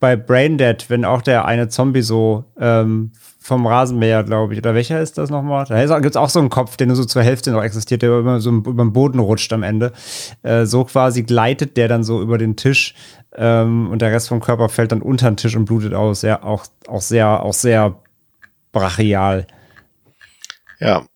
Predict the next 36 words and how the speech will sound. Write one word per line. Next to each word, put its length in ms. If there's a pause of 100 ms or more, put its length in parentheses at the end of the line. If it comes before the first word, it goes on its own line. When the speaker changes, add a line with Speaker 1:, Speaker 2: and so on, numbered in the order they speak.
Speaker 2:
und 140
dann 140
bekommt 340
es 200
Reverend 320
Zombie 520 (100)
zu 180
tun 520
mit, 260
äh, 240
Crowley. 540
Er 100
versucht, 520
äh, 120
Laura, 680
ja, 280 (120)
also 220
Reverend 240
Zombie 320
erstmal 260
noch 220
Crowley 340
zu 160
locken 300
mit 160
Mary 260
Beth. 340 (420)
Und 220
dann 180
stellt 340
sich 200
aber 160
heraus, 720
dass 360
Onkel 300
Bob 500